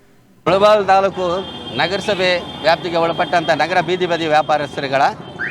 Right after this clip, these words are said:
ಪ್ಲಾಸ್ಟಿಕ್ ಮುಕ್ತ ರಾಜ್ಯವನ್ನು ಮಾಡೋದಕ್ಕೋಸ್ಕರ ಇವತ್ತು ಹಮ್ಮಿಕೊಳ್ಳಲಾಗಿದೆ. ನಮ್ಮ ವ್ಯಾಪಾರ ನಮ್ಮ ಹಕ್ಕು, ನಮ್ಮ ರಾಜ್ಯ ಸಂಪನ್ಮೂಲ ರಾಜ್ಯವಾಗಬೇಕು, ಪ್ಲಾಸ್ಟಿಕ್ ಮುಕ್ತ ರಾಜ್ಯವಾಗಬೇಕಂತ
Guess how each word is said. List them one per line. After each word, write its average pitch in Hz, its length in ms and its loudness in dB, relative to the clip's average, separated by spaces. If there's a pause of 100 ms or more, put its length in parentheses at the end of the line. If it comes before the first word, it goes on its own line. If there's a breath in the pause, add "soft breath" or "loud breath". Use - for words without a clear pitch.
(1200)
ಪ್ಲಾಸ್ಟಿಕ್ 269 440 2
ಮುಕ್ತ 240 220 -2
ರಾಜ್ಯವನ್ನು 196 460 2
ಮಾಡೋದಕ್ಕೋಸ್ಕರ 175 680 0 (720)
ಇವತ್ತು 185 520 2 (300)
ಹಮ್ಮಿಕೊಳ್ಳಲಾಗಿದೆ. 156 840 0 (680)
ನಮ್ಮ 151 260 0
ವ್ಯಾಪಾರ 196 480 4
ನಮ್ಮ 156 380 -2
ಹಕ್ಕು, 135 440 0 (640)
ನಮ್ಮ 180 260 2
ರಾಜ್ಯ 185 480 2 (1000)
ಸಂಪನ್ಮೂಲ 214 600 4
ರಾಜ್ಯವಾಗಬೇಕು, 170 720 2
ಪ್ಲಾಸ್ಟಿಕ್ 190 440 0
ಮುಕ್ತ 175 200 -4
ರಾಜ್ಯವಾಗಬೇಕಂತ 156 920 0